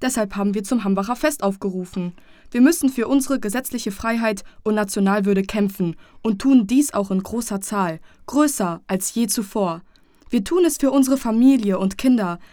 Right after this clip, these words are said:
damit sie nicht dasselbe erleiden müssen wie wir und in einer Welt aufwachsen können, die sie nicht kontrolliert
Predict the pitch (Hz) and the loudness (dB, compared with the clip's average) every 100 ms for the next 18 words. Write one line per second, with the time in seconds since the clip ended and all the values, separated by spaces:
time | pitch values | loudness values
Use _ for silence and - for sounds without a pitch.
0 | - 208 240 240 247 285 277 262 262 247 | -6 0 0 2 2 2 2 -2 0 0
1 | 214 190 190 185 190 196 196 240 226 233 | 0 0 0 2 2 2 2 -2 0 0
2 | 202 214 180 185 - _ - 240 233 220 | 0 -2 -4 -10 -20 _ -6 -4 -2 -2
3 | 214 202 262 294 208 196 196 - 202 202 | -2 0 0 0 -4 -4 -6 -4 -4 -2
4 | 202 233 - - 240 226 247 294 - 285 | -4 -4 -12 -8 -2 2 2 2 0 -2
5 | 262 269 233 180 - | 0 -2 0 -2 -4